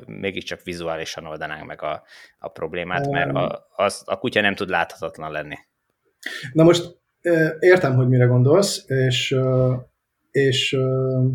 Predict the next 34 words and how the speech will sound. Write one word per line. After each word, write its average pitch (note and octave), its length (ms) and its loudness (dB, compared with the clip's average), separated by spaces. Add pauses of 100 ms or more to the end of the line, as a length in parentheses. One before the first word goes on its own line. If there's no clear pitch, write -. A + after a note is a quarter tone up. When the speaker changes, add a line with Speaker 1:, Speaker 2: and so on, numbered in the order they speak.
(400)
Speaker 2:
tudom D3 240 4
is, - 80 4
hogy B2+ 120 2
honnan C3 280 2
jön A#2+ 100 2
ez A#2 140 2
a, B2 340 2 (100)
ez A#2+ 160 2
a, B2 300 2 (100)
ez B2 160 0
a, A#2+ 280 0
Speaker 1:
<laughs> - 1500 -14
Speaker 2:
nem B2+ 240 4
is B2 120 2
tudom, A#2+ 440 0 (120)
szentiment, B2+ 540 2
vagy B2 100 8
ez B2 120 6
a, B2 420 4
ez A#2+ 120 0
a A#2+ 140 4
gondolkodás. C3+ 840 2
Ö, C#3+ 60 0
az D3+ 280 4
a D#3 60 4
helyzet, D#3+ 300 4
hogy, - 340 0
hogy C3+ 200 0
a, C3+ 180 0
az C3 120 -2
iparágban D3+ 500 4
általában C3+ 480 0
nem C#3 220 -2
nagyon A#2+ 760 2